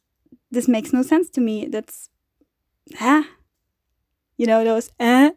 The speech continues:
moments. <laughs> So I'm going to give you a summary of the main facts, and also I'm going to tell you names of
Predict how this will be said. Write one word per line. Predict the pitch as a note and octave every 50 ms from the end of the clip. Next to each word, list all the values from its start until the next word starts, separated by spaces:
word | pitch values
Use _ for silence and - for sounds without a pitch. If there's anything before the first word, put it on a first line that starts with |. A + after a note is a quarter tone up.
| _ _
moments. | - A#3 A#3+ B3 B3+ C#4+ D#4 F4 - - E4+
<laughs> | F#4 - - - F4 E4+ - - G4+ - - - - - - - - - - - - - - - - - - - - _ _ -
So | - C4 C4+ B3+ B3+ B3+ B3+ C4 - -
I'm | - C4 C4 C4
going | C4 C4+ C#4+ D4 C#4+
to | - D4
give | - C#4+ C#4
you | B3+ C4+ C4+ C4+ C4+ C4 C4 C4 B3+ - _
a | - A#3 A#3+
summary | B3 - C4+ B3+ C#4 D4 D4+ D#4 D#4+ E4 E4 - _ -
of | - - C4+ - -
the | - B3+
main | A#3+ A#3+ A#3 B3 C4+
facts, | D4+ - - D4+ D#4 F4+ - - - - - - - _ _ _ _ _ _ -
and | A#3+ A#3+ A#3+ - -
also | - A3+ A#3+ B3+ - - C#4 C4 -
I'm | - A#3+ B3
going | - A#3+ A#3+ B3 A#3+
to | -
tell | C#4 - - A#3+ A3+
you | A#3 A#3+ A#3+ A#3
names | A3+ A3+ A3 A3 A3+ A#3 A#3+ - -
of | - - A#3+ - - -